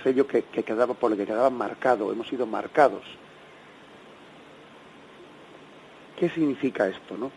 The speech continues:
Significa, como dice aquí mismo, que hemos sido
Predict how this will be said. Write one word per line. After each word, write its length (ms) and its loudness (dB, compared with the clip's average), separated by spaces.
Significa, 500 2
como 180 -2
dice 200 -2
aquí 120 -6
mismo, 380 -2
que 60 0
hemos 160 2
sido 260 4